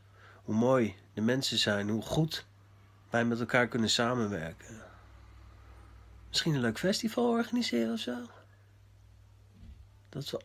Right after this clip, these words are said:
al het moois laten zien wat wij met z'n allen kunnen. En dan kunnen ze bekeuringen uitdelen. Bekeuring na bekeuring na bekeuring na bekeuring.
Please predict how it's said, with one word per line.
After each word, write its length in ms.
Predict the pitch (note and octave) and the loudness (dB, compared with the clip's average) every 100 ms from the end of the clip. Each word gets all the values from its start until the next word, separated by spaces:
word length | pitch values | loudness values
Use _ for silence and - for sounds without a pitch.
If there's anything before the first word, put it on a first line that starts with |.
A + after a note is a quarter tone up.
| - | -4
al 260 | - A#3+ B3 | 4 6 6
het 120 | F3 | 4
moois 340 | F3 G3 G#3 | 4 4 4
laten 340 | F3 E3+ E3 D3 | 4 2 2 -2
zien 220 | - D#3+ | 0 0
wat 160 | D#3+ C#3 | 0 0
wij 180 | D3+ | 0
met 180 | D#3 C#3+ | 0 0
z'n 100 | - | -2
allen 280 | B2+ C3 A#2+ | -2 -4 -6
kunnen. 380 | - A2+ G#2 G#2 - - - - - - - - - - - - - - - - | -4 -4 -4 -10 -20 -20 -20 -20 -20 -20 -20 -20 -20 -20 -20 -20 -20 -20 -20 -16
En 100 | - | -6
dan 80 | F3+ | -2
kunnen 200 | F3 D#3 | 2 2
ze 80 | D3 | 0
bekeuringen 540 | C3+ A#2 G#2+ G#2 G#2 | -2 4 4 4 2
uitdelen. 560 | G#2 G2+ G2 F2+ D#2 - - - - - - | 0 0 -2 -2 -4 -10 -18 -20 -20 -20 -10
Bekeuring 440 | A#2+ - F3+ F3 | -6 2 4 4
na 100 | D#3 | 2
bekeuring 400 | A#2+ - D3 D3 | 0 2 2 2
na 80 | C#3+ | 0
bekeuring 400 | C3 - C3 C#3 | -2 0 2 2
na 80 | C#3 | -2
bekeuring. 520 | C3 A#2+ G#2 G2+ | -2 0 0 -2